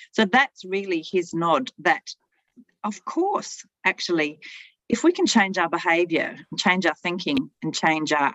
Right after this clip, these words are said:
actions, um, something must be changing in our brain because, you know, structure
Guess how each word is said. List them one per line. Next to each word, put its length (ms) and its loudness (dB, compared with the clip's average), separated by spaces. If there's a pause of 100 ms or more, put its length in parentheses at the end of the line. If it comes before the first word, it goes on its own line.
actions, 640 -4 (680)
um, 460 0 (640)
something 320 4
must 200 2
be 80 0
changing 440 -2
in 80 0
our 100 -2
brain 460 -2
because, 360 0
you 60 2
know, 80 0
structure 480 -2